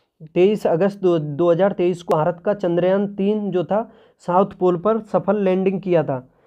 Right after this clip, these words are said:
और लैंडिंग से पहले ओ-, ओडिसियस के नेविगेशन सिस्टम में कुछ खराबी आई थी, जिसके बावजूद लैंडिंग कराई गई।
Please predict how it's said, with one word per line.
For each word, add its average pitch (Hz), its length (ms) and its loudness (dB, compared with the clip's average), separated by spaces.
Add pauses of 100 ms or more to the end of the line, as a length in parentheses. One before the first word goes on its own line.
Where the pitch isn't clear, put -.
(220)
और 165 80 2
लैंडिंग 196 540 2
से 214 120 -2
पहले 196 480 2
ओ-, 175 320 2 (260)
ओडिसियस 202 760 0
के 202 140 -2
नेविगेशन 185 600 0
सिस्टम 170 420 -4
में 220 200 2
कुछ 220 340 -4 (420)
खराबी 180 360 4
आई 196 180 4
थी, 220 140 -2
जिसके 185 320 -2
बावजूद 185 600 0
लैंडिंग 180 500 0
कराई 170 300 2
गई। 135 260 -2